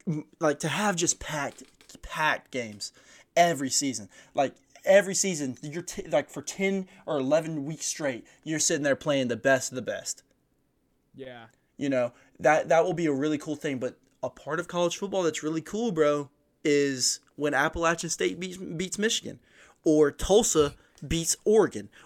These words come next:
Speaker 1: or what, you know, that's a really big
Speaker 2: Toledo
Speaker 1: thing.
Speaker 2: beats Georgia, yeah.
Speaker 1: Yeah, like, those are big, those are big matchups. They're not big matchups. Those are big
Speaker 2: The
Speaker 1: l-,
Speaker 2: Cinderellas that
Speaker 1: upsets.
Speaker 2: come around.
Speaker 1: The Cinderellas are such a cool thing in college football, bro.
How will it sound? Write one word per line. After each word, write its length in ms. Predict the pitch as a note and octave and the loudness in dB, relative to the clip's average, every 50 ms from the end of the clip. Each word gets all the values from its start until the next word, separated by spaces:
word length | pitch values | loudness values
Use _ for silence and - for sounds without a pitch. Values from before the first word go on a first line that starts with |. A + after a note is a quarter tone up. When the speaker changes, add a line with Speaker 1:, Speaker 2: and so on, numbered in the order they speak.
| - _ | -14 _
Speaker 1:
or 400 | - - E3+ D3+ D#3 D3+ D3 C#3 C3 | 2 4 6 8 8 6 6 4 0
what, 340 | - D#3+ F3 F3+ - - G3 | 0 2 2 2 2 2 0
you 60 | F3+ | 2
know, 100 | F#3 F#3+ | 2 4
that's 180 | F#3 G3 G3+ - | 4 4 4 4
a 80 | E3 | 0
really 320 | D3 C#3 C#3+ D#3+ D#3+ D#3+ E3 | 0 0 0 0 2 2 0
big 220 | C#3+ D3+ D3+ C#3+ | 2 2 2 2
Speaker 2:
Toledo 300 | D#3 D#3 D#3+ F3+ A3 - | 0 -2 -2 -2 -2 -2
Speaker 1:
thing. 80 | - - | -4 -6
Speaker 2:
beats 340 | G#2+ D3 D3 D3 - - - | -8 -8 -10 -10 -10 -14 -12
Georgia, 480 | D#3+ D#3 D#3 D#3+ C#3+ C3 B2+ A2 G#2 B2 | -10 -8 -8 -10 -10 -10 -12 -12 -10 -10
yeah. 200 | C#3 D3 C#3+ F#3+ | -10 -8 -4 0
Speaker 1:
Yeah, 200 | A3 C#4 C#4+ - | 2 2 4 2
like, 280 | D#3+ E3 E3+ F3 E3+ - | 4 6 6 4 4 2
those 300 | - E3+ E3 F#3 F#3+ F#3+ | -4 -2 -2 -2 -2 -2
are 80 | G3+ E3+ | -4 -4
big, 380 | C#3 - F3 F3 G3 E3+ D3+ | -4 -2 0 0 0 0 2
those 180 | E3 E3+ E3 F3+ | 2 2 2 2
are 80 | F3 | 0
big 720 | D3+ C3+ - F3 F3 F3 F3+ F3+ F3+ F3+ F3 F3 E3+ C#3 C3 - | 0 0 2 4 6 8 8 8 8 8 8 6 4 2 -2 -8
matchups. 960 | C#3+ C#3+ C#3+ D3+ D3+ D#3+ D#3 D#3 D#3 - - C#3+ C#3 C3 B2 - - - - - _ - | -8 -6 -2 0 2 4 4 4 4 4 4 4 4 4 4 2 0 -6 -6 -6 _ 0
They're 80 | E3 | 4
not 160 | E3 D3+ C#3+ | 6 6 6
big 140 | B2+ C3 A#2 | 6 4 2
matchups. 320 | B2 A#2+ A#2 - C3 A#2+ B2 | 2 2 2 2 0 0 2
Those 140 | D#3+ D3 | 4 4
are 60 | D#3+ D3+ | 4 4
big 300 | B2+ - D#3+ D#3+ D#3 - | 4 6 6 6 6 4
Speaker 2:
The 40 | C3+ | -2
Speaker 1:
l-, 60 | C3+ | -6
Speaker 2:
Cinderellas 200 | D#3 E3+ E3 D#3+ | -6 -8 -2 8
that 40 | E3 | 12
Speaker 1:
upsets. 640 | E3 E3 E3 E3 D#3+ D#3 D#3 C#3 B2+ A#2 - - C3+ | 12 12 12 12 8 8 10 8 8 8 6 2 0
Speaker 2:
come 120 | B2+ A#2+ | 0 -4
around. 320 | A2+ A2 A2+ A2 G#2 G#2+ | -8 -8 -8 -8 -4 2
Speaker 1:
The 60 | A2+ D3+ | 4 6
Cinderellas 640 | - - F3 F3 F3 E3+ E3 E3+ E3+ F3 E3+ C3 | 6 8 8 8 6 8 8 10 10 10 8 6
are 60 | D3+ C#3+ | 4 2
such 280 | - - F3 D#3+ - E3 | 4 4 4 4 4 2
a 60 | C#3 | -2
cool 200 | - - E3 D3+ | -2 -2 -2 -2
thing 240 | - - D3 C#3+ C3+ | -2 -4 -4 -4 -4
in 80 | B2+ | -4
college 320 | - - C#3 C3+ B2+ A#2 - | 0 2 4 4 4 2 0
football, 320 | - C3+ A#2+ A#2 A2 A2 | -2 -2 0 0 -2 -2
bro. 260 | G#2 A2+ A2+ A2+ A2+ | -2 -2 -2 -2 -4